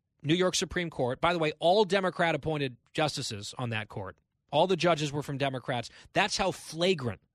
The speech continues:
the violation was. They threw it out, and Maloney warned his fellow Democrats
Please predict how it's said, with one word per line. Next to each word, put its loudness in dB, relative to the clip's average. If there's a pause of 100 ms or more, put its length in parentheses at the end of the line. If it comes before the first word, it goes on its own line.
the 0
violation 0
was. -12 (720)
They 2
threw 0
it 2
out, 2 (220)
and -2
Maloney 0
warned 2
his 0
fellow 0
Democrats -4